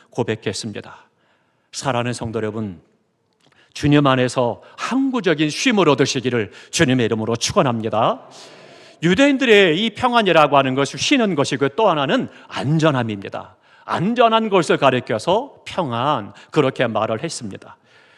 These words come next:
평안한 것은 언제 어디에 있어도 평안한 것입니다. 그러면 우리가 이 땅을 살아가면서 언제 어디에서나 안전한 곳, 평안한 곳 있습니까? 안전한 곳 없습니다.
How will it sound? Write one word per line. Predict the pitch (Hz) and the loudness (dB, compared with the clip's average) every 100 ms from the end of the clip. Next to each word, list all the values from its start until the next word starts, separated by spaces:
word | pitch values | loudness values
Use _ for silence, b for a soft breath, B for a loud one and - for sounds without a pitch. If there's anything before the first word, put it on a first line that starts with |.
| b b | b b
평안한 | 226 214 233 226 | 2 4 6 6
것은 | 226 240 247 175 117 101 | 4 4 2 -2 -6 -8
언제 | - 165 220 262 196 190 156 143 - | 2 6 6 4 4 6 6 2 2
어디에 | 139 170 160 151 | 4 6 6 6
있어도 | 139 - 120 117 113 | 4 2 0 0 -4
평안한 | - 214 202 180 165 | -8 -10 -8 -8 -8
것입니다. | 117 - 95 - - _ _ _ _ _ | -10 -10 -14 -18 -20 _ _ _ _ _
그러면 | - 269 240 151 90 b b b | 0 2 4 2 0 b b b
우리가 | 240 233 214 | 2 6 6
이 | 208 | 8
땅을 | 208 190 | 6 6
살아가면서 | 190 175 170 165 160 156 151 | 4 6 6 6 4 4 6
언제 | 214 240 180 180 127 B - | 8 6 4 4 4 B 6
어디에서나 | 196 190 175 156 156 151 113 | 8 8 6 6 4 4 4
안전한 | 208 208 180 170 156 | 4 6 4 4 2
곳, | 156 - - _ _ | 2 0 -10 _ _
평안한 | - 220 208 170 | -4 2 2 2
곳 | 165 143 | 0 0
있습니까? | 151 147 127 - 131 233 _ _ _ _ _ | -2 -4 -6 -4 -8 -8 _ _ _ _ _
안전한 | - 170 233 247 220 208 | -4 0 2 2 2 0
곳 | 196 247 - - _ | 0 -2 -2 -20 _
없습니다. | 131 120 - 196 190 117 98 | -2 2 2 0 -4 -6 -10